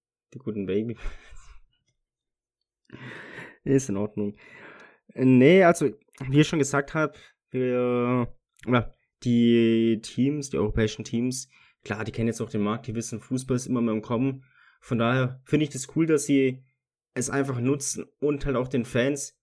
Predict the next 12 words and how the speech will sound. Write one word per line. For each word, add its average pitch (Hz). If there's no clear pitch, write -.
in 143
den 139
Staaten 131
die 127
Möglichkeit 123
geben, 123
sich 123
mal 131
vor 123
Ort 123
zu 113
sehen. 107